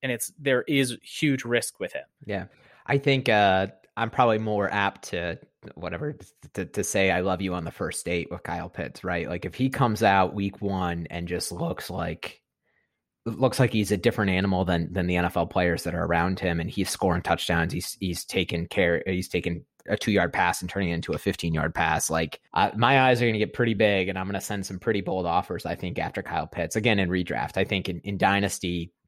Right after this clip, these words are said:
Speaker 2: you're not touching Kyle Pitts for probably two more years. <laughs> I think people are pretty bought in. Um, but it'll be interesting.
Speaker 1: Uh, it's
Speaker 2: Yeah,
Speaker 1: just you
Speaker 2: yeah.
Speaker 1: can't afford him now. You know, it's like, it's, that's the thing, is you, you're paying a market price and then some. Why?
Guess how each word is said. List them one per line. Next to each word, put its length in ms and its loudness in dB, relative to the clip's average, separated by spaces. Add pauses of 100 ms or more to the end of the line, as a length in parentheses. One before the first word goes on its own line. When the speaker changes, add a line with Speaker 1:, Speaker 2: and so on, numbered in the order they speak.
(140)
Speaker 2:
you're 200 2
not 180 4
touching 220 0
Kyle 240 0
Pitts 200 0
for 180 -4
probably 260 0
two 160 -4
more 180 -4
years. 500 -6
<laughs> 40 -10
I 340 2
think 240 -4
people 300 -4
are 60 -2
pretty 220 -2
bought 280 -2
in. 260 -8 (160)
Um, 460 2 (760)
but 120 6
it'll 100 10
be 120 6
interesting. 380 -2 (300)
Speaker 1:
Uh, 160 -6
it's 120 6
Speaker 2:
Yeah, 80 10
Speaker 1:
just 100 8
you 80 6
Speaker 2:
yeah. 60 0
Speaker 1:
can't 240 6
afford 280 6
him 260 -8
now. 280 -12 (160)
You 80 0
know, 180 4
it's 160 -2
like, 200 -6
it's, 220 -8 (140)
that's 220 2
the 60 -8
thing, 240 2
is 100 -6
you, 200 -8
you're 220 -4
paying 480 0
a 180 0
market 360 2
price 240 2
and 160 -4
then 180 0
some. 320 -10 (420)
Why? 380 2